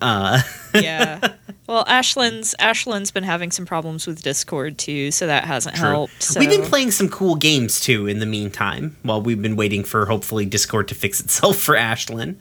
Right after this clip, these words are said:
Speaker 1: Uh, 'cause we played, uh, Death Trash. That's a, I cannot wait for that game, th-,
Speaker 2: Oh.
Speaker 1: that game to come out.
Speaker 2: That game looks sick as
Speaker 1: Yeah,
Speaker 2: shit.
Speaker 1: I'm gonna buy that even in early access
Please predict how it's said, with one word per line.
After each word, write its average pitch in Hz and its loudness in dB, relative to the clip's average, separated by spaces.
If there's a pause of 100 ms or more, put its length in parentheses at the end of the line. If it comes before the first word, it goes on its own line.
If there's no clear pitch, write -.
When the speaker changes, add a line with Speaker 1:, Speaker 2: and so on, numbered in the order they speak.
(420)
Speaker 1:
Uh, 117 4
'cause 135 2
we 135 8
played, 170 4
uh, 104 0 (1000)
Death - 0
Trash. - 0 (220)
That's 156 2
a, 113 2 (380)
I 165 4
cannot 131 0
wait 120 -4
for - -2
that 107 2
game, 113 4
th-, 127 4
Speaker 2:
Oh. 147 -4
Speaker 1:
that 113 2
game 110 0
to 101 -4
come 104 -4
out. 92 -2 (1160)
Speaker 2:
That 196 0
game 170 -4
looks - -4 (600)
sick - -2
as 151 0
Speaker 1:
Yeah, 101 2
Speaker 2:
shit. 143 0
Speaker 1:
I'm 135 2
gonna 139 6
buy 107 4
that 101 2
even 113 0
in 104 -2
early 101 -2
access 98 0